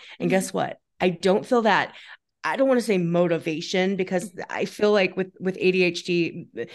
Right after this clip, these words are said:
Speaker 1: there's, like, this mix up of what motivation really is.
Speaker 2: Mm-hmm.
Speaker 1: But when you actually feel available to finish the task, it could
Speaker 2: Mm-hmm.
Speaker 1: be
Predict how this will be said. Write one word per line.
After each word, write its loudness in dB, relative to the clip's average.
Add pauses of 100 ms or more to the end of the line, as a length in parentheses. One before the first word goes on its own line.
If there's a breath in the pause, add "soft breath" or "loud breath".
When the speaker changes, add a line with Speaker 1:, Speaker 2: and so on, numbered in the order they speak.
(300 loud breath)
Speaker 1:
there's, 6
like, 2
this -4
mix 0
up 2
of -2
what 0
motivation 2
really -2
is. -4 (100)
Speaker 2:
Mm-hmm. -8
Speaker 1:
But 6
when 6
you 6
actually 2
feel 0
available 0
to 0 (640 loud breath)
finish 2
the -4
task, -2
it 0
could 0
Speaker 2:
Mm-hmm. -8
Speaker 1:
be -2